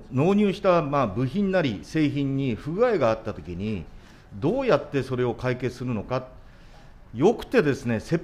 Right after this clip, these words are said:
半だって言うんです。下手をすると全部下請けにその費用も含めて新しい製品を納入してくれっていうことになればですね、その下請け基準の中で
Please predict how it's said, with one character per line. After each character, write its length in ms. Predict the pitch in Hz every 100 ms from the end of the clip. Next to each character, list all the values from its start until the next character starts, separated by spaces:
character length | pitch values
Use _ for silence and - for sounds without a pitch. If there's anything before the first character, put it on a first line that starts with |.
| -
半 160 | 110
だ 80 | 87
っ 20 |
て 80 | -
言 80 | 78
う 20 |
ん 40 | 76
で 60 |
す。 160 | - - - - - - - - -
下 100 | 135
手 80 |
を 120 | 233 185
す 100 | 165
る 120 | 143
と 160 | 147
全 300 | 143 175 202
部 220 | 127 143 104
下 220 | - 139
請 220 | 135 135
け 0 |
に 260 | 147 170 92 - - -
そ 140 | -
の 260 | 120 120 110
費 140 | - 139
用 160 | 123
も 200 | 110 143
含 220 | 123 - 131
め 100 | 110
て 240 | 135 127 104
新 140 | 123 117
し 140 | -
い 20 | 107
製 220 | 117 113
品 260 | 110 113
を 200 | 131 143 - - -
納 180 | 104
入 180 | 110 113
し 80 | 107
て 100 | 120
く 80 | 120
れ 80 | 123
っ 40 | - - - - - - - -
て 60 |
い 40 | 185
う 80 |
こ 140 | 208 214
と 180 | 214 202
に 160 | 160
な 100 | 135
れ 80 | 139
ば 120 | 110
で 100 | 92
す 120 | 90
ね、 260 | 107 101 87 - - -
そ 120 | - 117
の 100 | 110
下 200 | - 180
請 220 | 185 190
け 60 | -
基 120 | 196
準 200 | 185 147
の 80 | 113
中 300 | 127 123 98
で 320 | 104 98